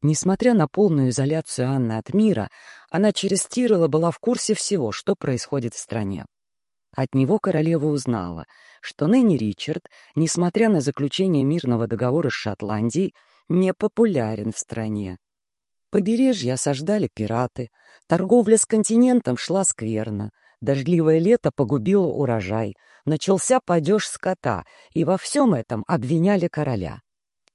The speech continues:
Люди считали, что он накликал на них гнев небес, что все нынешние бедствия Ричард накликал своими злодеяниями. И всё шире по стране расходился слух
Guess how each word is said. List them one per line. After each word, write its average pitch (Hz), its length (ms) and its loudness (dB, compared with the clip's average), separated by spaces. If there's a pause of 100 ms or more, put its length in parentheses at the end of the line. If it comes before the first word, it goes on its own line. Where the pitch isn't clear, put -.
Люди 143 300 -2
считали, 135 640 -2 (180)
что - 260 0
он 175 140 4
накликал 202 540 0
на 180 160 2
них 196 300 4
гнев 196 440 2
небес, 180 560 -2 (300)
что - 240 -4
все 180 240 -2
нынешние 165 580 2
бедствия 127 640 -2 (260)
Ричард 196 460 0
накликал 185 540 0
своими 170 500 2
злодеяниями. 135 1200 0 (760)
И 143 120 -4
всё 113 260 -4
шире 202 480 0
по 143 100 -4
стране 123 560 0
расходился 131 800 0
слух 180 600 -2